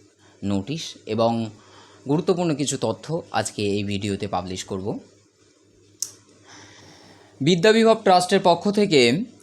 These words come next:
চাঁদপাড়া মোহর কমটেক এবং বিদ্যা বিভাগ ট্রাস্টের অন্যান্য সমস্ত শাখার ছাত্রছাত্রী এবং গার্জিয়ানদের জন্য একটি বিশেষ সুসংবাদ, সেটা হচ্ছে আমরা দু হাজার পঁচিশের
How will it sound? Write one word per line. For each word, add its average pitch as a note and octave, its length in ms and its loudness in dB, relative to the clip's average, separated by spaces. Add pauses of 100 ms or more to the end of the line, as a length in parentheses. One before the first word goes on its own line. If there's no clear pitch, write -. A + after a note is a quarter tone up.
(120)
চাঁদপাড়া D#3 460 4
মোহর D#3 280 2
কমটেক F#3 360 2
এবং D#3 460 6 (920)
বিদ্যা D3 260 4
বিভাগ E3+ 260 4
ট্রাস্টের D#3+ 360 2
অন্যান্য E3+ 360 2
সমস্ত G3+ 440 -2
শাখার D#3 640 0 (100)
ছাত্রছাত্রী D#3+ 880 -4 (400)
এবং C#3+ 260 2
গার্জিয়ানদের B2 520 2
জন্য B2+ 380 -2 (460)
একটি B2 440 -2 (440)
বিশেষ D#3 440 -2
সুসংবাদ, F#2+ 720 -6 (800)
সেটা D3+ 280 -2
হচ্ছে D3+ 480 0
আমরা A2 360 -2
দু G#2 140 -4
হাজার A2 220 -2
পঁচিশের A2+ 600 -6